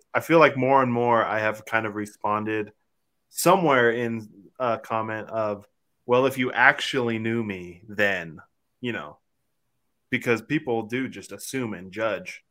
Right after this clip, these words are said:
with whatever the case is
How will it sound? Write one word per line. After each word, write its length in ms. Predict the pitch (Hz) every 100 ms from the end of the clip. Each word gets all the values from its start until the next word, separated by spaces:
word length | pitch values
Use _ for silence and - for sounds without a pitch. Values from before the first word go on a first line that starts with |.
| _
with 400 | 113 107 101 - _ _ _
whatever 680 | 165 107 107 110 101 104 95
the 140 | 95
case 380 | - 101 95 -
is 400 | 98 104 95 -